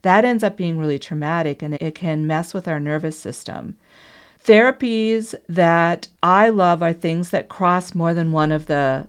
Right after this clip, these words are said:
kind of main parts of our body. So if you think of mind, body, spirit, mind is the cognitive brain, our logical brain.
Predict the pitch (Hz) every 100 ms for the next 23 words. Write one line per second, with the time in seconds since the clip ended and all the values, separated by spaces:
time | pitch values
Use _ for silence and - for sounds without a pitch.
0 | _ - 160 147 139 170 185 196 151 160
1 | 156 156 - 143 - 151 143 147 135 -
2 | 143 160 156 190 202 185 185 170 160 156
3 | 165 170 156 151 151 - - 147 143 139
4 | 143 - _ - - - _ 165 170 170
5 | 175 180 175 165 147 143 - 147 151 175
6 | 208 185 180 170 165 147 143 139 147 196
7 | 208 202 190 196 196 196 214